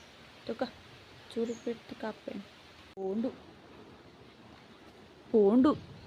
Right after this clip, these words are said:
ಮಾ ಗುಡ್ಗೊಂದುಂಡು, ಇಂದೆ. ಬರ್ಸ ಬರ್ಪುಣ ಅಂದಾಜತ.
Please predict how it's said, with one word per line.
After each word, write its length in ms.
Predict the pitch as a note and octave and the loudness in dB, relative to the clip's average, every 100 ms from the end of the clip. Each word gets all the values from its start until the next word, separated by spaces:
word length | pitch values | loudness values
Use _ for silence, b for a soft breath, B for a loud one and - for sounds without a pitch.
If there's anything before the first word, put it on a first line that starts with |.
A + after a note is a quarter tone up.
| - - | -18 -10
ಮಾ 220 | G3 A3+ B3 | -2 2 2
ಗುಡ್ಗೊಂದುಂಡು, 680 | G#3+ G3+ G3+ A#3 C4 B3+ A#3 | 2 0 0 0 2 0 -2
ಇಂದೆ. 260 | G#3 G#3+ A3+ - - - - - - - - - - - | -6 -8 -10 -18 -20 -20 -20 -20 -20 -20 -20 -20 -20 -8
ಬರ್ಸ 200 | A3 - | -8 -2
ಬರ್ಪುಣ 380 | A#3 A3+ A3 A3 | -2 -2 -2 -4
ಅಂದಾಜತ. 560 | A3 A3 A3+ G#3 G3+ | -2 0 0 0 -6